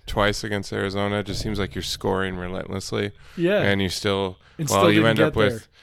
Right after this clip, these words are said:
Speaker 1: you know, the first time it was a missed extra point. This time it was a missed extra, or botched extra point and a missed field goal that kept them
Speaker 2: Right.
Speaker 1: from doing it last
Speaker 2: Right.
Speaker 1: time. Yeah.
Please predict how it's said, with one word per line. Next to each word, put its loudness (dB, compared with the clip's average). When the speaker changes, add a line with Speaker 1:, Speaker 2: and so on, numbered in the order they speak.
Speaker 1:
you -4
know, 2
the -6
first -2
time 0
it 0
was -2
a -4
missed -4
extra -6
point. -4
This -8
time -4
it -6
was -8
a -6
missed -6
extra, -10
or -4
botched -2
extra -10
point -2
and -2
a -8
missed -10
field -4
goal 0
that -4
kept -4
them 2
Speaker 2:
Right. -2
Speaker 1:
from -10
doing -4
it -4
last -4
Speaker 2:
Right. -2
Speaker 1:
time. -6
Yeah. 2